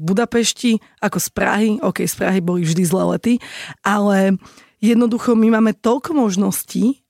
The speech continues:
že človek má najväčší problém vybrať si, kam ísť, a je to veľmi lacné. Tých destinácií do Talianska máme samozrejme veľa a ja som sa teraz vrátila z takého letiska, ktoré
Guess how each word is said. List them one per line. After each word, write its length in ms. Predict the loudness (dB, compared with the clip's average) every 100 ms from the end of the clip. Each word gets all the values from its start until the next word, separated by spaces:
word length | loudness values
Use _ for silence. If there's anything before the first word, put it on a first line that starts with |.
| _
že 480 | -2 2 2 2 -2 -12 _ _ _
človek 400 | 0 2 2 2
má 80 | 2
najväčší 400 | 2 0 -2 -2
problém 320 | -2 2 2
vybrať 320 | 2 0 0
si, 120 | -2 -2
kam 240 | 0 0
ísť, 400 | -2 -4 -6 -12 _
a 80 | -4
je 60 | 0
to 80 |
veľmi 320 | 0 2 2 2
lacné. 560 | 2 -2 -6 -8 -10 -16 _ _ _
Tých 160 | 0 2
destinácií 560 | 2 0 0 0 0
do 80 | -2
Talianska 480 | 0 2 2 0 0
máme 240 | 2 2
samozrejme 640 | 0 2 2 2 2 2 0 0
veľa 480 | -2 0 0 -2 -4 -14 -20 -8
a 80 |
ja 120 | -2 0
som 80 | 2
sa 160 | 2
teraz 240 | 2 0 0 0
vrátila 480 | 0 0 0 0
z 80 | 0
takého 320 | -4 0 2 2
letiska, 400 | 0 -2 0 -4
ktoré 400 | 0 0 2 0